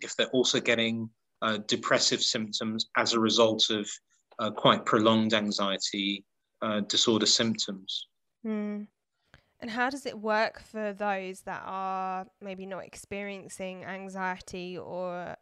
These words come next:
Speaker 2: an anxiety disorder or a diagnosis or anything like that? How does it work for those that are supporting maybe a loved one or, or a child or a partner or a family member or a friend?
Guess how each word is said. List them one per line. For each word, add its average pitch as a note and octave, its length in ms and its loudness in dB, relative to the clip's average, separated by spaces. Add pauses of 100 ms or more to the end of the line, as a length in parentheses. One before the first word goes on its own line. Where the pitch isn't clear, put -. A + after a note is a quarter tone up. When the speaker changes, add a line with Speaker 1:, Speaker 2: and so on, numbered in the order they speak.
(220)
Speaker 2:
an G3 100 -12
anxiety F#3+ 500 -6
disorder F3+ 680 -8
or D#3+ 100 -10
a E3+ 40 -14
diagnosis F#3 720 -8
or G3 80 -8
anything G3 320 -8
like E3 140 -10
that? - 160 -10
How A3+ 180 -2
does B3 180 -10
it - 80 -10
work A3 240 -2
for - 60 -14
those G3 360 -4
that - 120 -8
are - 80 -8
supporting - 920 -14 (560)
maybe F#3 220 -2
a F3+ 40 -2
loved B3 320 -2
one A3 380 2
or, D#3 220 -6 (200)
or F#3+ 60 -10
a F3+ 60 -20
child A3+ 760 -4
or F3 140 -6
a E3 60 -8
partner G3 880 -4
or E3 120 -10
a - 220 -14
family G3+ 300 -6
member G3 280 -10
or E3 80 -6
a E3+ 40 -10
friend? F3+ 480 -6